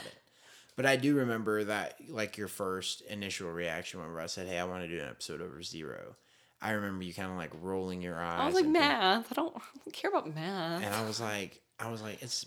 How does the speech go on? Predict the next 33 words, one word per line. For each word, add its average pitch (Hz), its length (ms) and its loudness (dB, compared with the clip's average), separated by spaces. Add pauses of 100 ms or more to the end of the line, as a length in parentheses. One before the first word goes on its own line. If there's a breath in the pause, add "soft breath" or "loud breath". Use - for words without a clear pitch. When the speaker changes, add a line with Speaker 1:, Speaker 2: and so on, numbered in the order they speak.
Speaker 1:
so 160 220 -2
much 151 240 -4
more 170 180 -4
than 190 220 -2
math." 92 200 -2
Speaker 2:
Yeah. 196 440 8 (600 soft breath)
Speaker 1:
Uh, 90 600 0 (180)
but 123 200 2
yeah, 110 240 4
it, 113 200 -2
it 131 140 2
is 113 160 2
a 113 40 2
lot 107 200 0
of 98 60 -4
fun 107 280 -2
Speaker 2:
And 214 140 4
Speaker 1:
to 196 60 2
Speaker 2:
you 196 100 6
were 233 140 6
right. - 340 -4 (120)
Speaker 1:
And 113 140 -4
I 120 80 -4
was 139 160 -8
right. 151 260 -8 (560)
Oh, 113 160 -2 (200)
everybody 117 380 0
heard 113 200 0
that? 117 260 -2
That 220 180 2
was 208 280 2
Speaker 2:
<laughs> - 0 -
Speaker 1:
recorded. 240 420 8